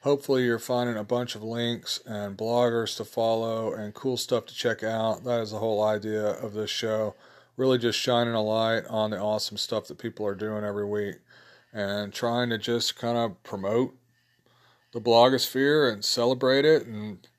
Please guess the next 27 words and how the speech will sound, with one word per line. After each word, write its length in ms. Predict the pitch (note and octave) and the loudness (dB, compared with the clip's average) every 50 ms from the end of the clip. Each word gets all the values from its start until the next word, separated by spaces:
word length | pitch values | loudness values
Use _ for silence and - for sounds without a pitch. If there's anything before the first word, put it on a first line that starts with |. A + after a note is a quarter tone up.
| _ | _
and 340 | - A#2 A#2 A2+ A#2 A#2 A2+ | -10 -10 -8 -8 -8 -8 -10
h-, 80 | G#2+ - - F#2 - F2+ G2 - - | -8 -8 -10 -10 -12 -12 -12 -8 -4
help 220 | A#2+ A#2+ A#2 - | -4 -4 -2 -2
it 100 | G#2 F2 | -6 -6
grow 540 | - - A2+ A#2 A#2 B2 C3 C3 C3 C3 B2 | -2 -2 0 4 4 4 6 4 4 2 2
and, 240 | A2+ G#2 F#2+ F#2+ F#2+ _ _ _ _ - - - _ _ _ - - - _ _ _ _ - | 0 -2 -6 -8 -12 _ _ _ _ -20 -20 -20 _ _ _ -20 -20 -20 _ _ _ _ -2
you 120 | B2 B2+ | 0 2
know, 240 | C3 B2 A#2 A#2 A2+ - _ _ _ _ _ _ _ _ _ _ - | 2 2 2 0 -2 -10 _ _ _ _ _ _ _ _ _ _ -10
keep 220 | - - C#3 C3+ | -2 -2 -2 -2
it 100 | B2 A2 | -2 -6
thriving. 540 | - - C3 A#2+ B2 C3+ C#3 A#2+ G2 F2+ E2+ - _ _ - | 0 2 4 4 6 6 4 2 0 -4 -6 -10 _ _ -12
That's 240 | - A2+ A2+ - - | -8 -8 -8 -6 -4
the 120 | - A#2+ A#2 | -2 -2 0
idea. 440 | A#2 A#2 A2+ A2+ A#2+ A2+ G#2 F#2+ | 0 0 0 -2 -2 0 0 -2
So 400 | F2+ - - - G#2+ G2+ G2+ G2 - _ _ - - - - - - - - _ _ - | -2 -4 -6 -4 -4 -6 -6 -8 -10 _ _ -20 -20 -20 -20 -20 -20 -20 -20 _ _ 0
thank 220 | - C#3 C#3+ C3+ | 2 2 2 2
you 80 | - B2+ | -2 -2
very 160 | C3 C3 C3 | 0 0 0
much 460 | B2+ C3 B2+ B2+ B2 A#2+ - - - - _ | 2 4 4 4 2 0 -4 -10 -12 -12 _
for 100 | - - | -12 -12
checking 380 | A#2 - - A#2+ A#2 - A#2 G#2 | -8 -2 -2 -2 -2 -2 -6 -8
out 220 | G2+ A2 A2 F2+ | -6 -6 -6 -6
the 60 | - - | -6 -6
show. 480 | - - B2 A2+ A2 G#2 G2 E2+ - _ _ _ - - - _ _ _ | -4 -2 -2 -2 -2 -2 -4 -6 -10 _ _ _ -20 -20 -20 _ _ _
Want 200 | - A#2+ A#2+ B2+ | -2 0 2 2
to 80 | C3 B2 | 0 0
give 360 | A#2 B2+ B2+ B2+ B2+ A#2+ A2 | 2 4 6 6 4 4 2